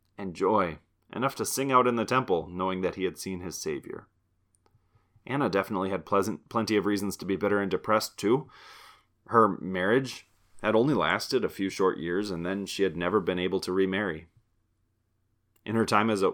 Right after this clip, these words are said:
widow, this would have meant that those years would have been probably very poor, relying on the mercy and charity of those around her. But instead of being bitter, instead of being angry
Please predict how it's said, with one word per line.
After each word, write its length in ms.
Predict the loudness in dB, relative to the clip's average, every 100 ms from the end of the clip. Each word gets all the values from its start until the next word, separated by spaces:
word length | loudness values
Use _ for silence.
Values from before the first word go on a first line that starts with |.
| -2
widow, 520 | -4 2 6 6 4 -2
this 320 | -2 -2 -4 -12
would 200 | 0 4
have 180 | 4 2
meant 340 | -4 -4 -4 -2
that 280 | -2 -2 -10 -20 -20 -20 _ 0
those 260 | 2 2
years 480 | 0 2 2 2 -4
would 260 | -8 0 2
have 160 | 2
been 240 | 0 -2 -4
probably 560 | -2 0 2 2 0 0
very 280 | 0 0
poor, 460 | 0 0 2 2 -2 _ _ _ _ -4
relying 420 | 0 2 2 -2
on 80 | -4
the 80 |
mercy 420 | -4 -4 -4 -4 -6
and 100 | -4
charity 360 | -4 -2 -2
of 100 | -4
those 200 | -4 -4
around 380 | -4 -6 -8 -6
her. 220 | -8 -8 _ _ _ _ _ _ _ _ _ _ _ _
But 140 | -10 -8
instead 400 | -8 -4 0 0
of 180 | 0
being 240 | -4 -6 -6
bitter, 400 | -2 0 -2 -4 -12
instead 460 | -14 -12 -6 -4
of 160 | -4 -4
being 380 | -6 -6 -8 -12 _ _ _ _ _ _ _ _
angry 460 | -10 -8 -4 -4 -6